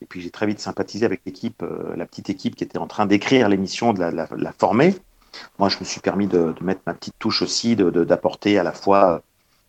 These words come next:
des idées, euh, une partie des garagistes, euh, avec moi, euh,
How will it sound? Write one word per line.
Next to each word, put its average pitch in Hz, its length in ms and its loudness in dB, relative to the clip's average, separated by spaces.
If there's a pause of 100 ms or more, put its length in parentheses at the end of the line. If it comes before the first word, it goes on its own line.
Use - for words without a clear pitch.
des 90 300 -2
idées, 113 440 10
euh, 85 220 2
une 85 100 -10
partie - 320 -6
des 98 100 2
garagistes, 90 600 -4
euh, 82 220 -6 (280)
avec - 320 -10
moi, 123 480 6
euh, 87 140 -2